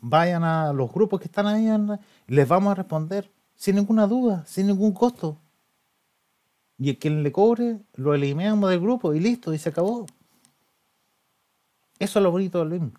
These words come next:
que no hay, nadie esconde nada. Si usted tiene un tema, un problema en arquitectura, si tiene un problema en ingeniería, si,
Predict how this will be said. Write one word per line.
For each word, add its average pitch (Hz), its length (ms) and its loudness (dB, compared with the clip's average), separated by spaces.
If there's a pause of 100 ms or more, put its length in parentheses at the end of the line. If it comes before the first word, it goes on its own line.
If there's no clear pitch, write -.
que 139 180 -6
no 127 300 -4
hay, 165 160 -6
nadie 135 520 -2
esconde 190 340 -2
nada. 127 340 -2 (340)
Si 143 140 -6
usted 175 300 -2
tiene 190 320 -4
un 165 240 -4
tema, 180 500 -2
un 147 160 -4
problema 175 340 -4
en 165 100 -2
arquitectura, 135 640 -4
si 120 140 -10
tiene 160 180 -6
un 160 120 0
problema 151 340 -4
en 143 80 -2
ingeniería, 131 520 -4
si, - 180 -14